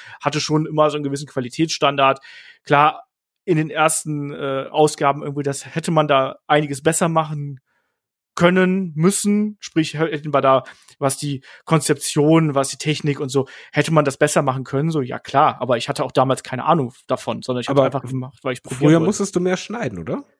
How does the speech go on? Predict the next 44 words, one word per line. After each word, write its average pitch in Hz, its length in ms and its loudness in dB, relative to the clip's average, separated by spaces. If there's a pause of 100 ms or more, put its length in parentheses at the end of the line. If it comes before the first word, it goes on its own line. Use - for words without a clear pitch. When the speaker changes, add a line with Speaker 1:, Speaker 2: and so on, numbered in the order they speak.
(760)
Speaker 2:
Als 113 120 -6
Speaker 1:
Ich 107 160 -2
hab, - 160 0
Speaker 2:
heute? 262 120 -6 (340)
Speaker 1:
ja, 147 500 4
das 135 160 -2
liegt 165 120 -8
natürlich 156 180 -2
auch - 100 -6
ganz 147 200 -2
klar 135 200 -2
daran, 147 320 2
dass 139 160 0
es 139 80 -4
ja 160 80 0
dann, 131 300 0
schließt - 240 -4
ja 156 60 -4
an 131 60 -4
die 131 60 -4
nächste 151 240 -2
Frage 127 260 0
vom, 123 280 -4
äh, - 20 -10
Olli 135 400 -2
an, 139 240 -2 (260)
der 139 80 -2
fragt, 147 300 -2 (180)
wie 185 120 0
viel 202 180 0
pro - 160 -4
Folge 175 400 4
fällt 165 380 2
bei 147 120 2
euch 156 280 -2
in 156 100 -8
der 143 140 2
Regel 160 400 2 (280)
dem 160 120 2
Schnitt - 260 -2
von 151 240 -2
Olaf 196 300 2
zum - 160 -12
Opfer? 175 340 -2